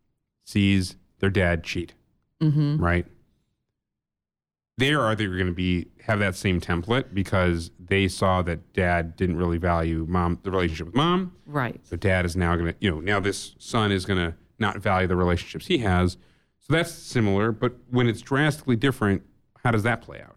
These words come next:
Speaker 2: They may stay in a relationship that's bad forever because they refuse to do the same thing dad did by leaving multiple relationships.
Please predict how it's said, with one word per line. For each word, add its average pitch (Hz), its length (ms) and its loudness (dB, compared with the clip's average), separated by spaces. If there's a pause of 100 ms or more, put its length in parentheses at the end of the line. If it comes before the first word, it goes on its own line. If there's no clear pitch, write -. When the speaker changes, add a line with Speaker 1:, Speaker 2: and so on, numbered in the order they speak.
(100)
Speaker 2:
They 220 280 2
may 214 180 2
stay 208 360 2
in 202 100 4
a 196 80 4
relationship 185 720 2
that's 165 420 -2 (120)
bad 160 840 0 (280)
forever 156 840 0 (260)
because 160 360 2
they 160 140 4
refuse 156 680 0
to 143 600 2
do 151 320 0
the 147 140 -2
same 151 300 0
thing 143 200 0
dad 147 300 2
did 135 240 0
by 135 160 0
leaving 139 460 0
multiple 135 480 -4
relationships. 123 720 -6